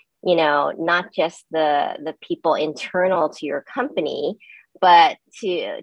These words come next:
to be able to better serve the marketplace that is our global marketplace today, right? There is diversity in all of our, uh,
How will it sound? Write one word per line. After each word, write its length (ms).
to 140
be 180
able 180
to 240
better 360
serve 760
the 400
marketplace 720
that 220
is 260
our 180
global 560
marketplace 720
today, 540
right? 400
There 140
is 300
diversity 800
in 260
all 260
of 100
our, 300
uh, 60